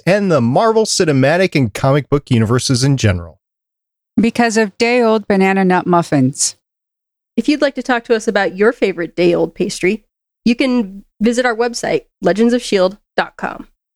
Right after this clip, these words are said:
Speaker 2: We have a voicemail, eight four four, the bus one. That's eight four four, eight four three, two eight seven one.
Speaker 3: You can visit our Facebook page, Legends of shield Podcast.
Speaker 2: We have a Twitter, at Legends of shield.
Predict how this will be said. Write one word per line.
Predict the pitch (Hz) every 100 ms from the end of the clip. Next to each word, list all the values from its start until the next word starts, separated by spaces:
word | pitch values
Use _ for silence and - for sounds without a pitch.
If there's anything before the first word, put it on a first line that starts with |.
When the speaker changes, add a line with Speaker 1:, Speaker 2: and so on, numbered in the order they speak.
| _ _ _ _ _ _ -
Speaker 2:
We | 240
have | 247
a | 226
voicemail, | 214 247 254 - 185 156 -
eight | 196 -
four | 233 220
four, | - 202
the | 196 202
bus | 190 180 -
one. | 175 156 139 143 -
That's | 185
eight | 214 202
four | 240 220
four, | - 196 185 -
eight | 202 -
four | 233 233
three, | - 202 190 185 -
two | - 220
eight | 190 190
seven | - 185 175 175
one. | 160 147 156 _ _ _ _ _ _ _ _
Speaker 3:
You | -
can | 247
visit | 226 220
our | 196
Facebook | 190 196 202 214 196
page, | - 202 254 - _
Legends | 233 208 196 202 190
of |
shield | 185 214 180
Podcast. | - 180 180 - - - _ _ _ _ _ _ _ _
Speaker 2:
We | - 220
have | 226
a | 214
Twitter, | - 262 214 165 160
at | 196 196
Legends | 190 185 196 175
of | 175
shield. | - 175 147 156